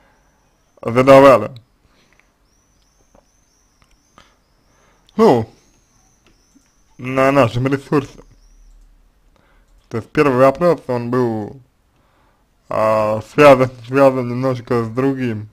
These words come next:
Первый вопрос был связан с тем, что вы хот-, хотите, а, вы, вы, вырастить, вырастить, а, мужчину. Вот. То, то, что, а, ваш муж,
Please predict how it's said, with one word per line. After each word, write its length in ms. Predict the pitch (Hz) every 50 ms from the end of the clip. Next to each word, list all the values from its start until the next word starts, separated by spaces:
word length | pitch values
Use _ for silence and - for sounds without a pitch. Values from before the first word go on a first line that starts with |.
| _ _ -
Первый 220 | - 131 127 120
вопрос 340 | 113 120 131 147 147 143 123
был 180 | 113 113 110 107
связан 360 | - 131 123 110 120 120 117
с 20 | - _
тем, 160 | - 135 127
что 300 | 120 - - - 117 113
вы 160 | 113 120 123 120
хот-, 260 | 120 117 117 117 120 - _
хотите, 600 | - 120 113 117 - 127 120 - 117 117 110 107 - _ _ _ _ - - - - _ _ _ _ _ _ _ _
а, 280 | - - 113 113 113 113
вы, 140 | 120 127 131
вы, 320 | - - 127 131 135 135 - -
вырастить, 640 | 120 127 135 131 127 120 123 - _ - 120 - -
вырастить, 720 | - 123 135 139 139 135 131 127 131 - 135 123 127 - - - -
а, 240 | 107 113 117 117 117
мужчину. 600 | 123 123 120 - - - 233 247 185 117 107 - _ _ _ _ _ _ _ _ _ _ -
Вот. 400 | 123 113 113 110 110 110 - _ - 127 -
То, 140 | 214 202 - -
то, 220 | _ - 147 143 131
что, 500 | - - _ 135 131 127 123 123 123 - - - - - - - _ _ _ _ _ _ _ _ -
а, 240 | 117 117 117 117 117
ваш 280 | 127 131 120 - -
муж, 460 | 143 147 160 175 202 202 - - -